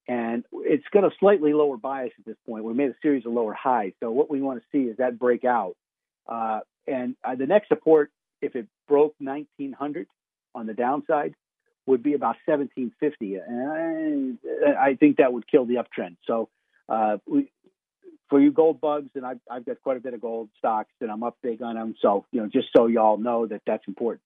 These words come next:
So what, what we do now that, uh, <laughs> uh, you know, we've had this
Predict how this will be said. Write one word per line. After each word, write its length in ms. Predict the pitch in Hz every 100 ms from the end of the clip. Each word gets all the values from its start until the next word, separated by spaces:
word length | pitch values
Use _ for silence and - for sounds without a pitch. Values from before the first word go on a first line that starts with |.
| -
So 180 | 117 - _ _ - -
what, 260 | 151 208 190
what 220 | 202 196
we 120 | 185
do 200 | 147 165
now 380 | 143 123 107 104 _ _ _ _ _ _ _
that, 220 | 123 113 - 127
uh, 280 | 117 113 107 _ _ _ - -
<laughs> 60 | 185 - _ - - - - -
uh, 320 | 110 107 107 - _ -
you 80 | 143
know, 100 | 107
we've 220 | 113 123
had 180 | 135
this 80 | 127